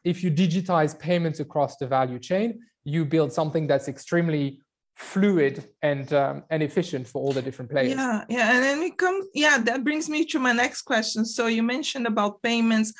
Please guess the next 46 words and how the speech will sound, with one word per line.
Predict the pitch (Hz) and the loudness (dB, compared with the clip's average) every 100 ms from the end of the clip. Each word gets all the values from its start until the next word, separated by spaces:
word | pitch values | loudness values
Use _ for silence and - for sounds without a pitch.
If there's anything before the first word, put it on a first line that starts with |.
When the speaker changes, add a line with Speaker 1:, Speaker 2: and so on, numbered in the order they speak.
| - - - | -16 -20 -4
Speaker 2:
How | 233 254 | -2 0
does | 339 277 | -2 -2
the | 247 | -4
payment | 233 247 233 208 202 | -2 0 2 0 -2
part | 208 160 104 - | -4 -4 -6 -6
work | 156 50 85 - - _ _ | -6 -6 -8 -16 -20 _ _
in | - | -6
this | 175 175 - | -4 -4 0
Speaker 1:
Um, | 170 139 | 0 0
Speaker 2:
case? | - - _ _ _ - | -6 -14 _ _ _ -2
Speaker 1:
it's | 156 156 | -2 2
all | 185 202 | 2 4
done | 175 165 156 151 | 2 0 0 -4
seamlessly | 139 - 180 156 143 156 147 | -6 -2 0 0 -2 -4 -4
using, | 135 143 135 135 135 | -2 -2 -2 -4 -4
uh, | 131 127 127 | -2 -2 -4
digital | 123 131 131 117 | -6 -6 -6 -8
payments. | 117 131 113 120 _ _ _ _ _ 139 | -6 -6 -8 -14 _ _ _ _ _ -2
I | |
think | 143 156 | 0 0
I | 151 151 | 0 2
haven't, | 180 185 175 - _ _ - | 4 2 -2 -8 _ _ -4
I | 147 | 0
haven't | 190 202 | 4 4
looked | 190 | 2
at | 185 | 2
the | 165 | 2
number | 165 165 160 | 2 2 2
recently, | 151 170 160 139 127 127 | 2 0 0 -4 -4 -4
but | 139 127 123 | 0 0 0
a | 131 | -4
couple | - 156 165 | -4 -2 2
years | 156 143 | 2 2
ago, | 143 165 | 2 2
I | 127 | 2
think | 147 143 | -2 -2
they | |
were | 127 | -4
doing | 123 123 120 120 127 131 | -4 -8 -10 -10 -8 -6
ninety-five | 127 127 - 127 120 117 117 117 117 120 117 120 | -6 -6 -8 -8 -8 -10 -8 -10 -6 -4 -4 -6
or | |
ninety-eight | 120 120 120 120 113 | -10 -10 -8 -8 -8
percent | - - 120 117 | -10 -10 -8 -8
of | 117 | -10
their | 113 | -10
payment, | 143 127 117 110 - | -10 -10 -10 -12 -16